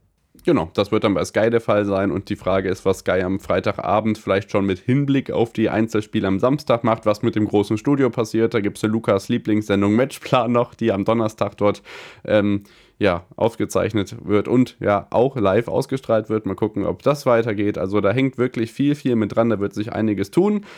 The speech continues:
Ähm, Sky Tennis H schreibt uns, „Konferenz ist Premium-Produkt und wurde von Sky geboren, sollte nicht lieblos von The Zone zerstört werden.“ Hannes,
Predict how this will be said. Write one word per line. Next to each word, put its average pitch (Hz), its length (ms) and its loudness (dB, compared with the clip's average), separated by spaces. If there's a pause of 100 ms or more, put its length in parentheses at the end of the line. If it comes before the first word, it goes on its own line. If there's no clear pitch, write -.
(180)
Ähm, 131 480 0
Sky 120 280 -2
Tennis 123 340 -2
H 113 160 2
schreibt 113 400 0
uns, 110 340 -4
„Konferenz 110 580 -2
ist 101 140 -6
Premium-Produkt 139 680 0
und 104 100 -2
wurde 113 200 2
von 104 200 -2
Sky 104 300 -2
geboren, 110 420 0
sollte 120 320 2
nicht 113 240 -2
lieblos 135 500 2
von 120 220 0
The 110 80 0
Zone 107 260 2
zerstört 107 540 -2
werden.“ 82 260 -2
Hannes, 90 280 -6